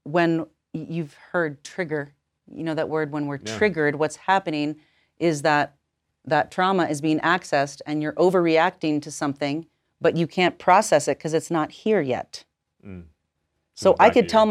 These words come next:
Speaker 1: myself till I was blue in the face that you are not my abuser.
Speaker 2: Mm.
Speaker 1: But it, I wasn't able to access the memory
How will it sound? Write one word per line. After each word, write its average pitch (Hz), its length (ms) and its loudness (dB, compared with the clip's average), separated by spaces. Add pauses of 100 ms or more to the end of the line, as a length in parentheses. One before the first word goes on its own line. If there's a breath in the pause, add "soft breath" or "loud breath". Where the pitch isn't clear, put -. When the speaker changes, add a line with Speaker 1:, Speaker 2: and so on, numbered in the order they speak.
Speaker 1:
myself 220 340 4
till 190 140 2
I 180 80 6
was 170 140 2
blue 185 240 2
in 202 100 2
the 175 80 0
face 175 320 2
that - 160 -2
you 202 360 0
are 180 200 -2
not 170 380 -4
my 151 460 -6 (360)
abuser. 147 560 -2 (760)
Speaker 2:
Mm. 87 200 -20
Speaker 1:
But 180 180 2
it, - 220 -2 (280)
I 170 120 4
wasn't 190 320 4
able 170 220 0
to - 220 -12
access 175 480 -2
the - 120 -8
memory 180 560 -4